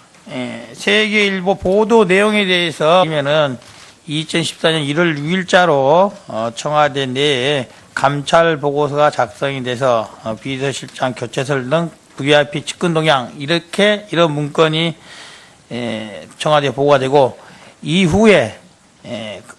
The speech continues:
관련된 박관천 경장이 원 소속으로 복귀하고 관련된 행정관들도 모두 소속 부서로 원대 복귀하게 됩니다. 이후에,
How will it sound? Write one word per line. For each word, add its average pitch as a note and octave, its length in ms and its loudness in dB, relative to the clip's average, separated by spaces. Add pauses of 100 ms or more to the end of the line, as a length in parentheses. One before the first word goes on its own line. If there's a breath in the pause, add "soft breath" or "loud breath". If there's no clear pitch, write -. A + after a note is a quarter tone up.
관련된 D3+ 580 0
박관천 D#3 800 0
경장이 D#3 800 0 (260)
원 E3 400 2
소속으로 E3+ 720 2 (120)
복귀하고 C#3+ 600 2 (320)
관련된 C3+ 560 -2
행정관들도 F3+ 800 2
모두 F#3 720 4 (300 loud breath)
소속 F3 380 0
부서로 D#3+ 360 0
원대 D3 200 -2
복귀하게 D3 380 0
됩니다. G#2+ 380 -8 (880 loud breath)
이후에, E3+ 1200 2